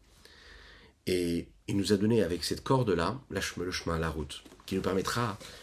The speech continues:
de grimper, de monter au plus haut des sommets. C'est la Torah. Quand Dieu nous a donné la Torah, il nous a donné cette corde-là. Il nous a dévoilé ce qu'il voulait de nous.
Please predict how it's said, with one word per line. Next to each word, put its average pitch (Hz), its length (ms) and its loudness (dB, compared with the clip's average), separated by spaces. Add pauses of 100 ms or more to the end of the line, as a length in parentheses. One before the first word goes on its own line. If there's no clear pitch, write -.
(140)
de 92 80 -6
grimper, 92 460 -2
de 80 80 -2
monter 90 360 -2 (220)
au 98 80 -4
plus - 200 -4
haut 104 40 4
des - 100 -4
sommets. 82 380 2 (2750)
C'est 104 140 6
la 82 100 2
Torah. 76 300 -4 (540)
Quand - 140 -2
Dieu 117 100 4
nous 113 160 6
a 92 40 2
donné 87 180 0
la 80 80 0
Torah, 101 160 0
il 104 60 2
nous 80 60 -2
a 80 40 2
donné 85 120 -2
cette - 220 -4
corde-là. 76 480 -6 (180)
Il - 60 -8
nous 82 140 -4
a 82 40 2
dévoilé 95 380 2
ce - 140 -2
qu'il 76 160 -8
voulait 80 260 -2
de 65 120 -4
nous. - 120 -8